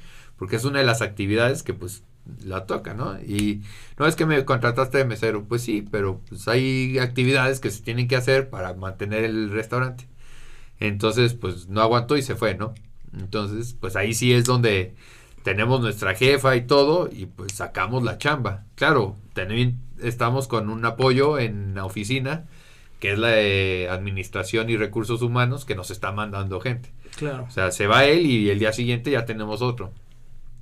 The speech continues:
Speaker 1: El tema de capacitación, pues, al final de cuentas lo tienes que hacer. Ya es hasta repetitivo, ya hay veces que llegan y le dices, "Híjole, dale el recorrido para que mañana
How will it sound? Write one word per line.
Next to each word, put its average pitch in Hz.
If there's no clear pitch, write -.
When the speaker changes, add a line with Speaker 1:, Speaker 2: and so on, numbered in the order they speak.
Speaker 1:
El 87
tema 131
de 165
capacitación, 110
pues, 92
al 95
final 110
de 120
cuentas 127
lo 101
tienes 117
que 120
hacer. 127
Ya 104
es 113
hasta 120
repetitivo, 101
ya 120
hay 131
veces 135
que 107
llegan 120
y 110
le 104
dices, 101
"Híjole, 98
dale 123
el 143
recorrido 123
para 110
que 113
mañana 120